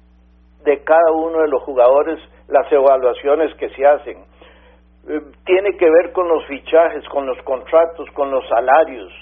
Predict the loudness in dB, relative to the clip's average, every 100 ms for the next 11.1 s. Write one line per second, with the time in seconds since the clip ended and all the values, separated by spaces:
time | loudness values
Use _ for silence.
0 | -20 _ _ _ _ _ _ _ -10 -8
1 | 0 2 2 0 -2 -2 0 0 0 -8
2 | -6 -2 -2 0 0 2 -2 -4 -4 -2
3 | -2 -6 -16 -10 0 2 2 -2 -6 -18
4 | -20 _ -20 -20 -20 -8 -2 -2 -2 -2
5 | 0 0 -2 0 0 2 2 2 0 -4
6 | -6 -18 -2 0 2 2 2 2 2 2
7 | -4 -8 _ _ -2 -2 -2 -6 -2 0
8 | 0 -4 -12 -4 -2 0 -2 -2 0 0
9 | -2 -12 -18 -20 0 2 2 0 0 0
10 | -2 -2 2 2 2 -4 -6 -6 0 0